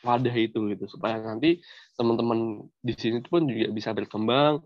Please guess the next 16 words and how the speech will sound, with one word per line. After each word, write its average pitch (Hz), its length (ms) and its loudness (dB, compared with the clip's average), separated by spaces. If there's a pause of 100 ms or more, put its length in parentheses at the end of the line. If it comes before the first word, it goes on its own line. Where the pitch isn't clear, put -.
(340)
Bagaimana 110 560 0
sih 156 400 -2
teman-teman 113 480 -8
yang 110 80 -6
ada 113 160 -2
di 107 80 -4
Semarang 117 960 0
gitu. 107 160 -4
Jadi 113 240 2
nggak 139 160 -2
melulu 120 400 4
ketika 113 320 -6
kita 113 240 -6
ingin 120 240 -4
melakukan 117 400 -2
kegiatan, 123 560 4